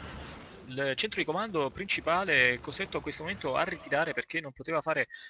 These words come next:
più danni. Infatti il, eh, bunker ha praticamente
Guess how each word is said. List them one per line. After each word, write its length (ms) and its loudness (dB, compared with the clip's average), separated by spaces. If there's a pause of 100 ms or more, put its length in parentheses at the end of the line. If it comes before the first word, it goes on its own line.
(180)
più 160 -4
danni. 500 2
Infatti 580 -4
il, 160 -6
eh, 600 0
bunker 480 -2
ha 120 2
praticamente 680 -4